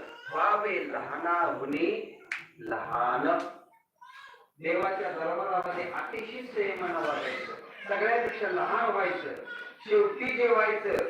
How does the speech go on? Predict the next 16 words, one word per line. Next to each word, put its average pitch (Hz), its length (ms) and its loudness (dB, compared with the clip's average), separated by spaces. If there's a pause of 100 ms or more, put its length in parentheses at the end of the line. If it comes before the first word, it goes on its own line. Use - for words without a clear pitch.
(400)
सगळ्यांची 233 480 2
कामं 233 460 0
करायचं, 214 560 0 (300)
सगळ्यांच्या 202 580 2
आधी 190 440 0
यायचं, - 420 0 (1900)
तिथलं 180 340 2
झाडायचं, 208 680 4 (3000)
भाजी 220 360 4
चिरायची, 208 500 6
गरुड 220 420 8
लागायची, 202 460 4
ही 190 300 2
खरी 202 280 2
सेवा 208 280 4
आहे. - 200 2